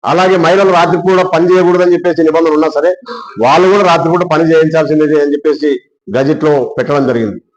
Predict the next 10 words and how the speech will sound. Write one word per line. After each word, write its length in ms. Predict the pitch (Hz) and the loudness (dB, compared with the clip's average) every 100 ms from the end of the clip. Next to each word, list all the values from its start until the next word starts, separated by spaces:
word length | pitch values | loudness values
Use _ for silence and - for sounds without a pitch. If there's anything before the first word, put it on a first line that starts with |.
| _ - | _ -8
అందుకోసమనే 600 | 131 165 190 185 185 180 143 - - - | -2 0 0 0 0 0 -2 -6 -12 -4
కార్మిక 440 | 127 160 180 185 | 0 2 2 2
వ్యతిరేకమైన, 680 | 160 151 170 175 170 160 160 | 0 0 2 2 0 0 0
ఉద్యోగులకు 580 | 175 151 151 175 170 147 | 0 0 0 0 0 0
వ్యతిరేకమైన, 600 | 147 160 170 160 156 165 180 - _ _ - | -2 0 0 0 0 0 -4 -8 _ _ -6
కార్పొరేట్లకు, 680 | 131 165 170 175 165 170 - | -2 0 0 -2 -2 -2 -4
పెట్టుబడిదారులకు 640 | 147 165 175 165 170 156 | -4 -2 0 0 0 0
అనుకూలమైనటువంటి, 680 | 160 180 185 185 180 170 170 | 0 0 0 0 0 -2 0
యాజమాన్యాలకు 600 | 156 143 143 165 165 156 | 2 2 2 0 0 0
అనుకూలమైనటువంటి 720 | 156 156 180 170 160 160 156 | -2 -2 0 0 0 -2 -2